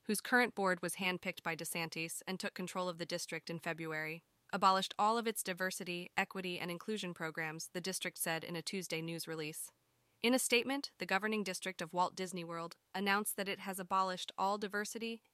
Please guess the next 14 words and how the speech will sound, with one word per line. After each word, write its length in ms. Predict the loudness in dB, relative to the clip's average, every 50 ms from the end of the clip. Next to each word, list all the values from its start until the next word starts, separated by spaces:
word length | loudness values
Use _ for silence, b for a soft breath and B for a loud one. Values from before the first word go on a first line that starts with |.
| _ 2
equity, 500 | 2 2 2 0 -4 -4 -4 -6 -6 -10 _ _ -6
and 140 | -2 -2 -2
inclusion 440 | -2 -2 -2 -2 -2 -2 -4 -6 -8
programs. 680 | -6 -8 -8 -8 -6 -8 -10 -10 -10 -12 -14 -14 -14 _ _ _ _ _ _ _ _ _ _ _ _ 0
The 60 | 2
move 280 | 4 6 4 4 2
comes 280 | 0 0 0 0 0 -2
as 180 | -2 -2 -2 -2
a 40 |
result 400 | -2 -4 -2 0 0 0 0 -2
of 100 | -4 -4
an 120 | -2 -2 -2
internal 480 | 0 0 0 0 0 -2 -2 0 0 -2
investigation 920 | -2 -2 -2 -2 -4 -4 -8 -6 -4 -2 -2 -2 -2 -4 -6 -8 -10 -12